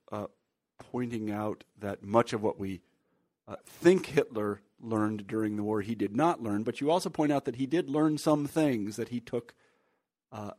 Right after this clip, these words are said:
to the Second World War, and I want to mention those as we go through his experience in the war.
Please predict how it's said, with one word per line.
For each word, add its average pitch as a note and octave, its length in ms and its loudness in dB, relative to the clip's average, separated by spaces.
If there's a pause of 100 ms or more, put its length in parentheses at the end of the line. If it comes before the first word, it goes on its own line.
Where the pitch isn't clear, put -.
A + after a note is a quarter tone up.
(280)
to A#2 380 -6
the A2 120 -12
Second - 400 -6
World G#2 260 -10
War, G#2+ 220 -6
and A2+ 160 -6
I A#2+ 80 -4
want A#2+ 160 -4
to A2 60 -6
mention A#2+ 320 -6
those A#2+ 280 -2 (380)
as A2+ 280 0
we A2+ 120 -4
go A2 200 -2
through B2+ 260 -2
his A2 180 -6
experience C3 460 -2
in A#2+ 80 -6
the A2 80 -6
war. G#2 320 -8